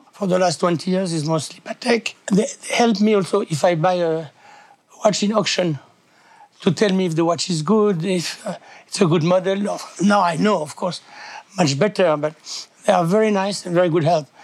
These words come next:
They have no interest. Mister Stern doesn't sell me vintage watch. He sell me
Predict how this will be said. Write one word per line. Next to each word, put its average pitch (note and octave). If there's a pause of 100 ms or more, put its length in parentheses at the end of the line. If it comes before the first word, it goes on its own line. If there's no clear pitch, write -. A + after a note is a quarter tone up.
(160)
They A3+
have G#3
no A#3
interest. A3 (340)
Mister G#3
Stern G3+
doesn't F#3+
sell F#3+
me F#3 (500)
vintage F#3+
watch. -
He A3
sell G#3
me G3+